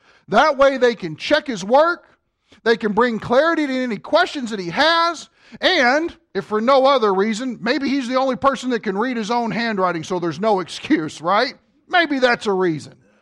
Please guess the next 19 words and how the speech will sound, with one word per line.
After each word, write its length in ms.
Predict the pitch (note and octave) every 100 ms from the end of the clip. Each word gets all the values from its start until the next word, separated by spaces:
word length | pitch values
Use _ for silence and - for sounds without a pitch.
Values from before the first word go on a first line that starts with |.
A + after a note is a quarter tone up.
| _ _ -
But 140 | D4+
he 80 | D#4
tells 300 | A3+ F4+ D#4
him, 140 | A#3
"You're 220 | A#3+ F#4+ F4+
to 80 |
have 320 | B3 C#4+ D4+ C#4+
this 180 | C#4
with 200 | B3+ C#4+ G#3
you 240 | D4 C4 -
always, 760 | D#4 C#4+ G#3 E3 C#3 B2 - _ -
and 160 | B3+
you 140 | D4 F#4
are 160 | E4+
to 120 | - B3
meditate 560 | A#3+ D#4+ C#4+ D#4 C#4+
on 160 | C4+ C#4
it 100 | C4+ _ -
always." 640 | D4+ C4 G3+ D#3 C3 A#2